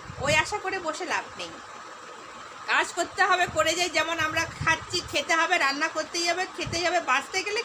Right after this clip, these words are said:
খেতে হবে, তার সঙ্গে কাজও করতে হবে। তো সেই রকমভাবে আমরা করে যাচ্ছি। জানি না কত দূর এগোতে পারবো বা, আম, আদৌ সফলতা পাবো কি না, কিন্তু এইটুকু মনে শান্তি যে সবার সাথে আলাপ হয়েছে, সবাই, সবাই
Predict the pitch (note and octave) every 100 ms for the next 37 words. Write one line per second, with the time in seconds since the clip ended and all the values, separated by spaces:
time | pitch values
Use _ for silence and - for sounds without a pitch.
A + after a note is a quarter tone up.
0 | - D4+ B3+ F#3 F#3 F#3 - - - -
1 | - C4+ C4 E4 E4 D4+ C4 C#4+ C#4+ -
2 | C4+ C4 C#4+ - - - C4 C4+ C#4+ D4
3 | D#4 F4 E4+ D#4+ F4+ F#4 D4+ D#4 D4+ C4+
4 | C#4+ C4+ C4 - G4 - - C4 C#4 E4+
5 | F#4 F4 D4 D#4+ D4+ D4+ D4 D4+ E4+ E4
6 | D#4 E4+ E4+ D#4 D#4 D#4 - - - C#4+
7 | C4 C4 C4 C4 B3+ B3+ B3 B3 - C#4
8 | E4+ A4 E4 F4 F#4 G#4+ A4 C#4+ C4 F4+
9 | - F#4+ D4+ A3+ - - - - E4 G4
10 | E4+ D#4 F4+ G#4+ A#4 - E4+ D4+ D#4+ A4
11 | - D4+ E4+ G#4+ A#4 A4 - D4+ D#4 F#4
12 | - G4+ A4 C#4+ C#4 D4+ F4 G4+ G4 A4+
13 | A4+ A#4 - - - - D4+ D4 E4+ G#4
14 | G#4 D#4+ E4+